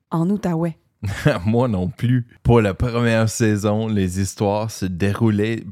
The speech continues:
Speaker 2: plus dans le vieux Aylmer. Je connais bien mon Outaouais. <laughs> Pour cette saison-là, l'équipe de Hanté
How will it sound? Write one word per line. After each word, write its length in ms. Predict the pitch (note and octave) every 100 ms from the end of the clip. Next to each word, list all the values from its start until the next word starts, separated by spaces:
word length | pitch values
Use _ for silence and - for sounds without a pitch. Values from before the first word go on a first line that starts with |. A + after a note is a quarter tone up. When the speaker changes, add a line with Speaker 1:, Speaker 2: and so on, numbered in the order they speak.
| -
Speaker 2:
plus 400 | - G3+ D#4 -
dans 200 | - G2+
le 40 | F2+
vieux 300 | F2 G#2 G#2 G2
Aylmer. 480 | F#2+ F2+ E2+ F#2+ D3+ _ _ _ _
Je 160 | _ -
connais 320 | - F2 E2
bien 340 | D#2 F2+ F#2 F2
mon 200 | E2 E2+
Outaouais. 580 | E2+ - E2 D#2+ E2+ D3+ _ _ - -
<laughs> 400 | D#3 _ _ _
Pour 260 | - A2+ -
cette 360 | - C3 G#2+
saison-là, 840 | - A#2+ A2+ A#2 A2 A2 A2+ C3+ - -
l'équipe 560 | F2 F2+ F2+ A#2+ B2+ -
de 240 | F2 F2 - -
Hanté 640 | F#2 F#2+ F#2+ G#2 G#2 -